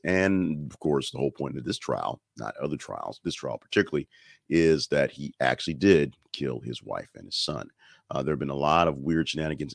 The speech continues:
in this whole trial, but, uh, what we're seeing right here, a lot of tears,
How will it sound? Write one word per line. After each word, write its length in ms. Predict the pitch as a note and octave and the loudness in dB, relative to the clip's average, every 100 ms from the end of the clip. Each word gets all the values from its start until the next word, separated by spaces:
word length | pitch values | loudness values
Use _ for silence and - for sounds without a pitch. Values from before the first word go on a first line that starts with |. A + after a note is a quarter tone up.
| - | 0
in 220 | F2 E2+ | 2 2
this 120 | D2+ | 0
whole 260 | - C#2+ C2+ | 0 -2 -2
trial, 380 | - D#2+ F2 E2+ | 0 2 2 2
but, 220 | D2 - C#2 | -2 -4 -4
uh, 140 | C#2 | -2
what 160 | C2+ A#1+ | -2 -4
we're 80 | C#2 | -6
seeing 260 | - D2+ | -4 -4
right 220 | D2 D2 | -2 -6
here, 320 | - E2+ E2+ - - - - _ _ _ _ - | -4 0 0 -2 -18 -20 -20 _ _ _ _ 6
a 40 | |
lot 160 | F#2+ F#2+ | 8 8
of 80 | - | 8
tears, 580 | A#2 A2 A2 G#2+ - | 8 10 10 6 0